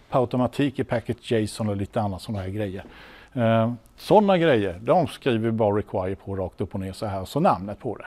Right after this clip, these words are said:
Men när jag har någonting som jag själv har skrivit i min egen katalog här i source-katalogen, ah, då kan jag inte bara skriva greetings till exempel.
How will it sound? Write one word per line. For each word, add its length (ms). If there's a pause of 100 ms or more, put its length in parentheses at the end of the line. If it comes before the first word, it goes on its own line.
(140)
Men 360 (540)
när 180
jag 80
har 120
någonting 380
som 120
jag 100
själv 320
har 80
skrivit 680
i 80
min 180
egen 420
katalog 480
här 120
i 60
source-katalogen, 960 (500)
ah, 320 (160)
då 140
kan 200
jag 100
inte 120
bara 180
skriva 500 (3750)
greetings 720 (280)
till 120
exempel. 440